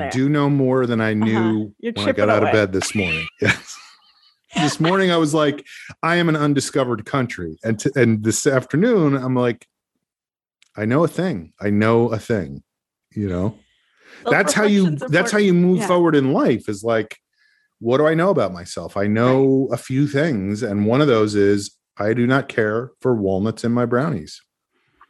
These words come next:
Speaker 1: I, I don't know if this is, like, ruining the magic.
Speaker 2: Like, if there had been a, if there had been a, if there had been an episode, if I was on
Speaker 1: We're
Speaker 2: an
Speaker 1: not done
Speaker 2: episode of,
Speaker 1: talking.
Speaker 2: what's the show where they go, oh, uh, it's not The Bachelor. What's the show,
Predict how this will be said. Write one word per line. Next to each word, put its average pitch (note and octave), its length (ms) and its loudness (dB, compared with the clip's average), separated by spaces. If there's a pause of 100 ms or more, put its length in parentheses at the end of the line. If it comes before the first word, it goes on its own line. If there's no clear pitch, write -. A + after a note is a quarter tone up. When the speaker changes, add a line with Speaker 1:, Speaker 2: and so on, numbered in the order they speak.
Speaker 1:
I, D4+ 580 -2 (580)
I A#3+ 120 0
don't C4 120 -2
know C4 120 2
if B3 140 -4
this A#3 180 -2
is, G3+ 120 -8
like, F#3+ 160 4 (120)
ruining G#3 720 0
the G3 180 -2
magic. F#3+ 240 -2
Speaker 2:
Like, F3+ 160 2
if F#3+ 200 0
there A#3 160 2
had B3 120 2
been G#3 140 2
a, F#3+ 140 4
if D#3 160 2
there G#3 100 2
had A3+ 160 0
been G3 100 2
a, D#3 140 0 (100)
if E3 140 0
there G3+ 160 2
had G3 140 0
been F3 100 2
an D3+ 140 0
episode, D#3 500 -2
if D3 120 -4
I F#3 100 4
was A3 120 0
on G#3 120 2
Speaker 1:
We're - 60 2
Speaker 2:
an D#3 60 -2
Speaker 1:
not D#3 100 0
done C4+ 80 2
Speaker 2:
episode D3+ 360 0
of, C3+ 140 0
Speaker 1:
talking. A#2+ 100 -8 (300)
Speaker 2:
what's F3+ 280 -2
the G3 140 0
show D#3+ 420 0
where C3+ 500 0
they B2+ 180 -6
go, B2 240 -4
oh, D3 240 0
uh, A#2 300 -4 (180)
it's - 160 -10
not F3+ 100 -4
The D#3+ 80 0
Bachelor. A2+ 460 2
What's F3 200 2
the A3 80 -2
show, D3 440 0